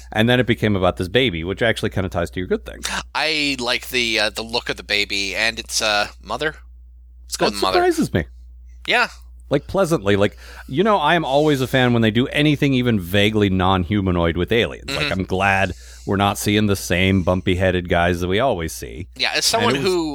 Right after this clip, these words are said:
Speaker 2: uh, if
Speaker 1: kind of a
Speaker 2: you'll
Speaker 1: goofy
Speaker 2: recall,
Speaker 1: puppet.
Speaker 2: way back hated the cat's paw,
Speaker 1: Yeah.
Speaker 2: uh, caterpillar monster things.
Speaker 1: Yeah.
Speaker 2: No,
Speaker 1: No,
Speaker 2: I
Speaker 1: and
Speaker 2: like
Speaker 1: in
Speaker 2: the
Speaker 1: general, when they go sort of like, like puppet,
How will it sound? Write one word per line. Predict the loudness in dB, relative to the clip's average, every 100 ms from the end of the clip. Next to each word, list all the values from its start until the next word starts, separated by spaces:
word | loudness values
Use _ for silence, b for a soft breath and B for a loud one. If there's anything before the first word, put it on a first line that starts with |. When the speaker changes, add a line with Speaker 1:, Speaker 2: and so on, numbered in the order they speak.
| -8 -4
Speaker 2:
uh, |
if | -4 -4 -4
Speaker 1:
kind | 0 0
of |
a |
Speaker 2:
you'll | 0
Speaker 1:
goofy | 0 0 -4
Speaker 2:
recall, | -2 -2 0 -2
Speaker 1:
puppet. | -4 -4
Speaker 2:
way | -2
back | 0 -2 -2
hated | -4 -4 -4 -6
the | -6 -6
cat's | -6 -4 -4 -4
paw, | -10 -2 0 2 0 -2 -6 -20 -20 -20 -20 -16 -6
Speaker 1:
Yeah. | -4
Speaker 2:
uh, | -4 -4 -8 -10 -14
caterpillar | -6 -6 -6 -8 -8 -8 -10
monster | -6 -4 -4 -6 -6
things. | -4 -6 -6 -14 B B
Speaker 1:
Yeah. | -8 -8 -10 -18 -18 -18 B -14
Speaker 2:
No, | -10
Speaker 1:
No, |
Speaker 2:
I | -8
Speaker 1:
and | -6
Speaker 2:
like | -6 -4
Speaker 1:
in |
Speaker 2:
the | -4
Speaker 1:
general, | -4 -2 -2
when | -2
they | -2
go | 0 -2
sort | -2 -2 0
of | 0
like, | 0 -2 -4 -20 -6
like | -4 -4 -4
puppet, | -2 -2 -4